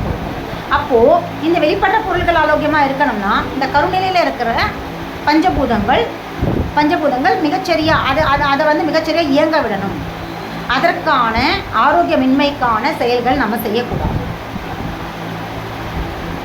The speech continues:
அப்போ அது வெளிப்படுற பொருட்கள் எப்படி இருக்கும், அதை ரிஃப்ளெக்ட் பண்ணும். கரு எப்படி இருக்கோ உரு அப்படித்தான் இருக்கும். So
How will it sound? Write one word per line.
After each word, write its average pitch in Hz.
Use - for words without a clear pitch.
அப்போ 294
அது 381
வெளிப்படுற 320
பொருட்கள் 233
எப்படி 277
இருக்கும், 285
அதை 294
ரிஃப்ளெக்ட் 285
பண்ணும். 180
கரு 285
எப்படி 294
இருக்கோ 214
உரு 302
அப்படித்தான் 220
இருக்கும். 165
So 285